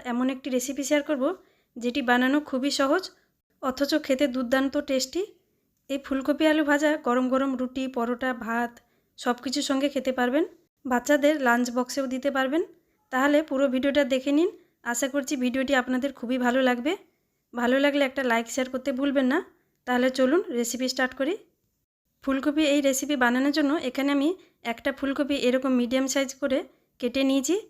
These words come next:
আর কেটে নেওয়ার পর প্লেন জলে ভালো করে ধুয়ে রেখেছি। ফুলকপি আপনাদের যতটা দরকার ততটা নিয়ে নেবেন। যদি ফুলকপির ডাঁটাগুলো একটু মোটা থাকলে এরকম একটু মাঝখান থেকে কেটে নিতে হবে, তাহলে ফুলকপি সেদ্ধ হতে কোনো অসুবিধা হবে না।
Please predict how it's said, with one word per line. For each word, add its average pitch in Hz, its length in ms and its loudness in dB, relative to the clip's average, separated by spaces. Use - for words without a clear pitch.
আর 254 120 2
কেটে 262 260 -2
নেওয়ার 302 260 4
পর 294 140 2
প্লেন 269 300 0
জলে 262 240 2
ভালো 233 260 -2
করে 262 200 -2
ধুয়ে 233 240 -2
রেখেছি। 254 340 -2
ফুলকপি 302 480 0
আপনাদের 262 380 2
যতটা 254 380 0
দরকার 277 340 0
ততটা 240 340 -6
নিয়ে 254 200 2
নেবেন। 254 260 4
যদি 254 220 -2
ফুলকপির 277 460 0
ডাঁটাগুলো 285 460 2
একটু - 160 -6
মোটা 254 280 0
থাকলে 294 260 0
এরকম 269 340 0
একটু 262 200 -8
মাঝখান 247 400 -2
থেকে 277 220 0
কেটে 247 200 -4
নিতে 254 240 2
হবে, 269 180 2
তাহলে 262 200 2
ফুলকপি 277 420 0
সেদ্ধ 269 260 0
হতে 294 240 2
কোনো 262 260 -4
অসুবিধা 240 380 -2
হবে 247 160 0
না। 302 140 2